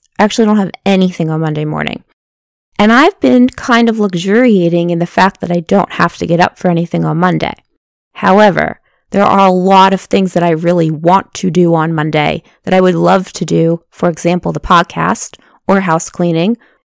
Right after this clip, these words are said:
But it's so tempting to just stay in bed when there's nothing getting me up and going. So I actually recruited a friend to check in with me on Monday mornings. I said, "I want to be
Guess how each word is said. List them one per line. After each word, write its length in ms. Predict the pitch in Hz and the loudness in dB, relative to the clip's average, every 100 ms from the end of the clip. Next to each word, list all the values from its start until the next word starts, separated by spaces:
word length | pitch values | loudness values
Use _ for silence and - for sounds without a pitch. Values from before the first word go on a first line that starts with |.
| _ _ _ _ | _ _ _ _
But 480 | - 254 226 - _ _ _ _ | 2 4 4 2 _ _ _ _
it's 140 | 220 - | -4 0
so 180 | 311 294 | 2 2
tempting 460 | 277 311 - 220 | 2 0 0 -2
to 60 | 190 | 0
just 200 | 196 - | -2 -4
stay 440 | - - 196 185 | -8 -6 0 2
in 320 | 202 - 185 160 | 2 0 -2 -4
bed 560 | - 175 185 160 156 - | -2 0 2 2 -2 -6
when 180 | 175 180 | -4 -2
there's 300 | 170 165 160 | -2 -4 -4
nothing 1000 | 170 175 175 185 - 170 170 156 160 - _ _ _ _ _ | -2 0 2 0 2 0 0 0 -4 -10 _ _ _ _ _
getting 420 | 160 196 190 175 | -4 2 4 4
me 120 | 175 160 | 0 -2
up 160 | - | -4
and 120 | 156 | -4
going. 460 | 156 156 - - - _ _ _ _ _ _ _ _ _ - | -2 -2 -2 -8 -16 _ _ _ _ _ _ _ _ _ -4
So 160 | 208 - | -2 0
I 220 | 202 226 | 2 4
actually 340 | 226 220 - 214 | 4 2 0 0
recruited 580 | 196 - 240 240 226 - | 0 -4 0 2 2 0
a 100 | 165 | -6
friend 760 | - - 185 214 190 170 170 196 _ _ _ - | -6 -6 0 2 2 0 -2 -6 _ _ _ -8
to 100 | 180 | -6
check 320 | - 196 - | -2 -2 0
in 140 | 202 | -2
with 180 | 180 - | -2 -2
me 220 | 175 165 - | -2 -2 -4
on 200 | 175 170 | -4 -2
Monday 300 | 175 170 175 | -2 -2 -4
mornings. 520 | 170 165 170 - - | -4 -4 -6 -10 -8
I 100 | 180 | -4
said, 280 | 180 196 185 - - | -2 -2 -2 -4 -2
"I 240 | 165 208 | 2 4
want 260 | 240 220 220 | 4 0 -2
to 100 | 202 | -4
be 160 | 185 | -4